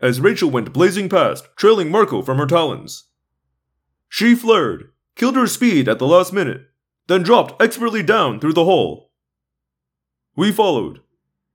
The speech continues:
One of the controllers was moving, trying to roll over. Rachel released Marco. He dropped directly onto the moving controller and sank his fangs into the man's leg.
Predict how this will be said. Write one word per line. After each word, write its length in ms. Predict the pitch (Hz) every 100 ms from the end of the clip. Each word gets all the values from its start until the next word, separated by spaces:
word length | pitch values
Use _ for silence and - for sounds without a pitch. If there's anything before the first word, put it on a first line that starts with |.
| _ _ _ _
One 200 | - 185
of 100 | 262
the 100 | 269
controllers 460 | 262 240 233 233 185
was 200 | 180 156
moving, 500 | 214 240 90 - - _ _
trying 320 | 202 226 156
to 100 | 151
roll 220 | 165 180
over. 420 | 208 127 64 - _ _ _ _ _ _ _ -
Rachel 360 | 208 240 262
released 340 | 220 196 214 165
Marco. 540 | 202 190 90 - - _ _ _ _
He 100 | 190
dropped 300 | 160 247 247
directly 420 | 202 208 240 240
onto 240 | 214 220 202
the 80 |
moving 300 | 180 196 214
controller 520 | 202 180 214 127 90 -
and 100 | 151
sank 200 | 143 233
his 120 | 185
fangs 380 | - 233 180 123
into 160 | 135 147
the 120 | 143
man's 300 | 156 170 151
leg. 400 | 196 156 98 -